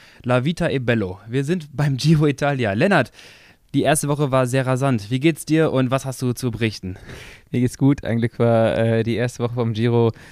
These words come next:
Speaker 2: ein bisschen, äh, qualitativ hochwertiger als dein Intro gerade.
Speaker 1: <laughs>
Speaker 2: Ähm,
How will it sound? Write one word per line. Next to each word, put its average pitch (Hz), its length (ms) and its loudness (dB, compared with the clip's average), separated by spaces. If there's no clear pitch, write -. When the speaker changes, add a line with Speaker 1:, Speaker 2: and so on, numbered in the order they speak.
Speaker 2:
ein 110 160 -2
bisschen, 117 440 -2
äh, 113 260 -2
qualitativ - 640 -4
hochwertiger 120 580 0
als 110 220 -4
dein 117 160 -4
Intro 127 300 -2
gerade. 127 480 4
Speaker 1:
<laughs> - 40 2
Speaker 2:
Ähm, 143 680 -2